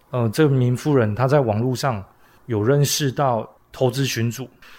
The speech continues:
她会扬称说她会帮你进行股票抽签，那需要你进行汇款。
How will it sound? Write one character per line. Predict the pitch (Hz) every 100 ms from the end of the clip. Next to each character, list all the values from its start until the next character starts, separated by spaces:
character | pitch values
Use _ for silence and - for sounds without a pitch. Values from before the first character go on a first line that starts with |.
| - -
她 | - 135
会 | 151 147 127 - - _ -
扬 | 143 117 127
称 | 139 131
说 | 127 139 131 135 - _ - - - -
她 | - 135
会 | 151
帮 | 147 139
你 | 117
进 | 101 156 135
行 | 123 113 120 - _
股 | 120
票 | 107 147 123
抽 | 127 120
签， | 139 127 131 _ _ -
那 | 139
需 | 127 - 127
要 | 139 123 117 _ _ _ _ _
你 | -
进 | 104 156 127
行 | 110 110 113 -
汇 | 147 120
款。 | - 143